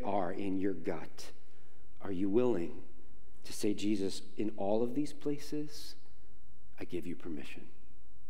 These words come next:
Because to the degree that we have secret sin, friends, secret sin that comes out like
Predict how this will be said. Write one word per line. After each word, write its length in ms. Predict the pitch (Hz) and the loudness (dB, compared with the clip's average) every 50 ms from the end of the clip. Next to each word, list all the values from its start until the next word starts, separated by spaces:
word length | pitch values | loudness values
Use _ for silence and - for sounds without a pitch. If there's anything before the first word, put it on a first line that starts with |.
| - - - - - - - - - - - - - - - - - - - - - - - - - - - - - - - | 0 0 0 0 0 0 0 0 0 0 0 0 0 0 0 0 0 0 0 0 0 0 0 0 0 0 0 0 0 0 0
Because 280 | - - - 113 104 - | 0 0 0 0 0 0
to 260 | - - - 151 151 | 0 0 2 2 2
the 120 | 139 151 147 | 2 2 2
degree 420 | 147 139 - 117 113 113 110 110 | 2 2 2 2 2 2 2 2
that 160 | 101 98 95 | 2 2 2
we 180 | 98 101 120 110 | 2 2 2 2
have 200 | 107 104 95 - | 2 2 0 0
secret 580 | - - - 123 120 113 - - 110 104 104 | 0 0 0 0 0 0 0 0 0 2 2
sin, 380 | - - - - 92 95 110 117 | 0 0 0 2 2 2 2 2
friends, 680 | - - 127 117 117 123 127 - - - - - - - - - - - - - - - - - - - - - - - - - - - - - - - - - - - - - - - - - - - - | 0 0 0 2 0 0 0 0 0 0 0 0 0 0 0 0 0 0 0 0 0 0 0 0 0 0 0 0 0 0 0 0 0 0 0 0 0 0 0 0 0 0 0 0 0 0 0 0 0 0 0
secret 420 | - - - - 151 - 139 123 - | 0 0 0 2 2 2 2 2 2
sin 180 | - 135 127 123 | 2 2 2 2
that 140 | 113 120 | 2 2
comes 280 | - - 127 113 107 95 | 0 2 2 2 2 2
out 360 | 98 92 101 120 135 - 117 | 2 2 2 2 2 2 2
like 380 | 117 113 120 131 135 - - | 2 2 2 2 2 2 0